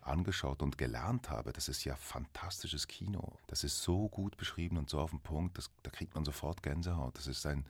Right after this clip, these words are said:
auch, ja, ein, ein Meisterwerk, das Lied. Und da geht's mit vielen Liedern, geht's mir da so. Und, aber ich glaube eben, wenn ein Lied richtig funktioniert, dann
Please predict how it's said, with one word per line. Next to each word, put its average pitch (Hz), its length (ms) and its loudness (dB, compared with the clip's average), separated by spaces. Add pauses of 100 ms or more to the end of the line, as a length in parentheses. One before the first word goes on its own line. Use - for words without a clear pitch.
(140)
auch, - 380 0
ja, 73 360 2
ein, 80 220 4
ein 80 200 4
Meisterwerk, 92 600 4
das - 180 -4
Lied. 80 280 -2 (160)
Und 87 140 0
da 92 40 2
geht's - 220 4
mit 80 300 8 (120)
vielen 107 520 8
Liedern, 101 400 6
geht's 95 260 4
mir 101 120 8
da 95 100 8
so. 95 280 6
Und, 78 500 4
aber - 160 -6
ich - 100 -2
glaube 92 260 8
eben, 87 280 8
wenn 87 160 8
ein 87 120 10
Lied 95 380 2
richtig 104 300 0
funktioniert, 87 800 2
dann 73 420 6